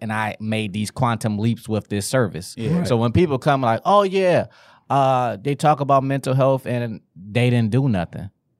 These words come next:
Speaker 2: Right, yeah.
Speaker 1: Then
Speaker 2: Now you
Speaker 1: you
Speaker 2: driving yourself crazy for
Speaker 1: now,
Speaker 2: real.
Speaker 1: now you just, you just,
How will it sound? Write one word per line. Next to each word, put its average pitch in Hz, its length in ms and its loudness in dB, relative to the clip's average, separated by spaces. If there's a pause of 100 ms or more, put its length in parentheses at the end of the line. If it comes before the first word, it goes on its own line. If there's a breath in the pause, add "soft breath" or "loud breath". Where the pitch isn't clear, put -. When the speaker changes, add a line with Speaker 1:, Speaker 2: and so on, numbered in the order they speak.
(140)
Speaker 2:
Right, 98 300 -2
yeah. 117 280 -4
Speaker 1:
Then 139 260 4
Speaker 2:
Now 139 140 6
you 160 100 8
Speaker 1:
you 170 60 6
Speaker 2:
driving 143 280 6
yourself 139 320 2
crazy 147 320 2
for 139 60 4
Speaker 1:
now, 160 180 8
Speaker 2:
real. - 160 4
Speaker 1:
now 170 280 6
you 151 200 4
just, 143 400 2
you 156 160 6
just, 147 220 2